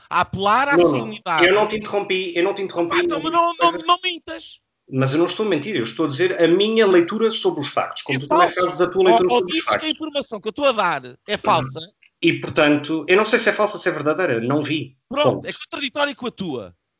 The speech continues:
Speaker 2: Aquilo que, aquilo que eu digo é que, contrariamente a outros republicanos,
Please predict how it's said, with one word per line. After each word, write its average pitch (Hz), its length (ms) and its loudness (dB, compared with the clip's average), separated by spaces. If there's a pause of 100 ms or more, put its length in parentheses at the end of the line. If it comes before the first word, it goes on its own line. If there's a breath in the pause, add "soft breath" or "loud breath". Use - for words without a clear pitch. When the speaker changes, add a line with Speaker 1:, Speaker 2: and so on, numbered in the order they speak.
(520)
Speaker 2:
Aquilo 233 380 2
que, - 120 -4
aquilo 147 300 2
que - 80 2
eu 170 80 8
digo 127 400 0
é 160 80 4
que, 143 180 -6
contrariamente 160 680 2
a 151 40 -2
outros 170 200 0
republicanos, 123 1000 -6